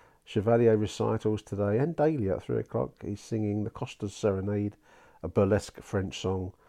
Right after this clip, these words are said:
Mon Amant Thibault, Anki Panky. Ooh, we all like that, don't we? And others. The quickness of the hand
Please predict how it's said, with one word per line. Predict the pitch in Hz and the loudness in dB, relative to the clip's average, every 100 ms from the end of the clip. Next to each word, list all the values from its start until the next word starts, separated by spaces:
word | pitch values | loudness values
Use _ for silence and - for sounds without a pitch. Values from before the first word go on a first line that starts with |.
| - _ _ _ - | -20 _ _ _ -2
Mon | 95 117 | 6 8
Amant | 113 117 123 117 104 90 87 | 10 10 10 8 6 2 -2
Thibault, | - 113 92 107 101 87 80 - - 123 - - | -4 -4 2 4 4 2 -4 -10 -18 -20 -10 0
Anki | 135 135 156 135 | 0 2 0 8
Panky. | 147 147 131 131 107 87 - _ _ _ - | 10 10 8 6 6 2 -4 _ _ _ -16
Ooh, | - 120 | -8 -4
we | 95 107 | 0 2
all | 113 | 4
like | 113 110 | 4 4
that, | 120 117 | 2 4
don't | 143 143 | 6 6
we? | 120 95 - _ _ _ _ _ _ - | 4 2 -4 _ _ _ _ _ _ 4
And | 147 | 10
others. | 135 101 90 85 - | 12 10 6 0 -2
The | 110 | 2
quickness | 170 - 123 - | 2 4 2 6
of | 117 | 6
the | 117 | 6
hand | 113 113 113 110 | 4 6 4 2